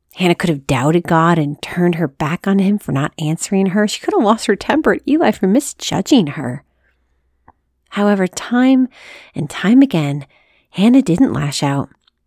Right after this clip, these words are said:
Instead, she ran to God. Despite all the turmoil surrounding her, she never lost her faith.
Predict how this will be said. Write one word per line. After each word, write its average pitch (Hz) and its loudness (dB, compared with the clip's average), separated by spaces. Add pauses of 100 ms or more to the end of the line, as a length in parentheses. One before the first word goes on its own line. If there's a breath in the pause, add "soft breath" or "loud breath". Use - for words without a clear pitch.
(920)
Instead, 190 -2
she 190 -4
ran 202 -4
to 202 -2
God. 175 0
Despite 190 0 (340 loud breath)
all 294 4
the 269 0
turmoil 254 4
surrounding 170 0
her, 151 -4
she - -4
never 190 -2 (100)
lost 160 -6
her 160 -12
faith. 143 -10